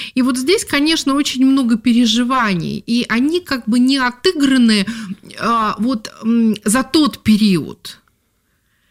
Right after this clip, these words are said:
То есть, другими словами, было бы, а, ну, правдивее сказать, что, знаешь,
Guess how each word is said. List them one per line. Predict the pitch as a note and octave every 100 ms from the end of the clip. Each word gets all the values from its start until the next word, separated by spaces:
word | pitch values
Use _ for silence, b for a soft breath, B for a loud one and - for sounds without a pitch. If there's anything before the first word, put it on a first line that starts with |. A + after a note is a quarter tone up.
| _ _ -
То | C#4
есть, | C#4+ - A#3 B3
другими | C#4 C4 C#4+
словами, | C4 C#4+ D4 D#4 C4 A#3+
было | B3+ D#4 C#4
бы, | A3+ A#3+ A#3 A3+ G3+
а, | - A3 A3 G#3+ G#3 -
ну, | A#3+ C4+
правдивее | A3 B3 B3 A#3+ B3 D#4 A4 A#4 D4+ A3+
сказать, | - A#3 G#3+
что, | -
знаешь, | A#3 G4+